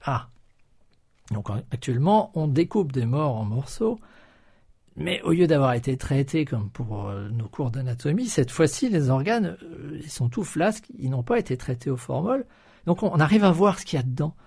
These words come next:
Je fais, « Ah, j'ai pu toucher des plaques d'athérome. » Je dis, « Ah oui, <laughs> c'est, ça, c'est génial, n'empêche. » Parce que moi, j'en parle, je t'en parle, d'autres t'en parlent, ma femme t'en parle, tu le lis,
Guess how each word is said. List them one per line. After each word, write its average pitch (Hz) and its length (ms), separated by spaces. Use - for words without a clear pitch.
Je - 40
fais, « - 100
Ah, 226 140
j'ai 147 140
pu - 160
toucher 247 320
des 226 100
plaques 214 240
d'athérome. » 214 580
Je - 60
dis, « - 140
Ah 123 100
oui, 302 240
<laughs> - 220
c'est, - 160
ça, - 220
c'est 110 240
génial, 147 420
n'empêche. » - 460
Parce 123 160
que 147 100
moi, 147 200
j'en 117 240
parle, 101 460
je - 100
t'en 98 180
parle, 110 320
d'autres 139 240
t'en 127 160
parlent, 120 280
ma 104 140
femme 139 320
t'en 120 180
parle, 123 300
tu 127 140
le 127 160
lis, 135 260